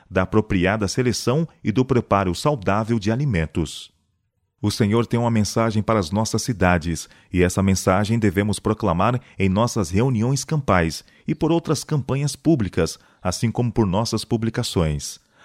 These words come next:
Além disso, devem estabelecer-se restaurantes vegetarianos nas cidades, e por ele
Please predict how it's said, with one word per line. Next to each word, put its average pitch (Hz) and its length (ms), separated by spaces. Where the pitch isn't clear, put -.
Além 95 240
disso, 120 400
devem 104 400
estabelecer-se 104 800
restaurantes 101 720
vegetarianos 98 840
nas 127 160
cidades, 101 640
e 98 60
por 87 200
ele 120 260